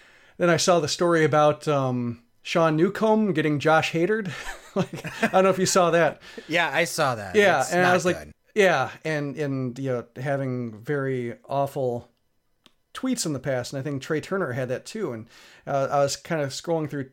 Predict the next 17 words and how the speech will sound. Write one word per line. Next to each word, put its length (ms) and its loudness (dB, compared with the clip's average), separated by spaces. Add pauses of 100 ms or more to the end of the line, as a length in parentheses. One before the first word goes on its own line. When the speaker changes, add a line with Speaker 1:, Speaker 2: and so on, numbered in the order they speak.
Speaker 1:
Cease's 460 -6
thing 220 -4
to 80 -4
see 180 -6
if 140 -6
that 280 -6
kinda 380 -6
match 300 -6
up 80 -6
with 80 -8
my 100 -4
impression 400 -4
of 80 -4
him, 100 -4
then 140 -4
realizing, 380 -2
like, 180 -8